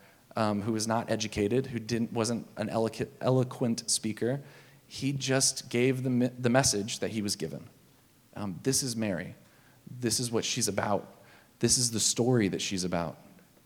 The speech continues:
This is the life of the Trinity that you're called to."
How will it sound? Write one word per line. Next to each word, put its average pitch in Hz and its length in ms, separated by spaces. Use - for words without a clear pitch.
This 120 300
is 123 120
the 113 120
life 107 500
of 107 100
the 113 60
Trinity 110 440
that 101 120
you're 95 160
called 101 340
to." 69 220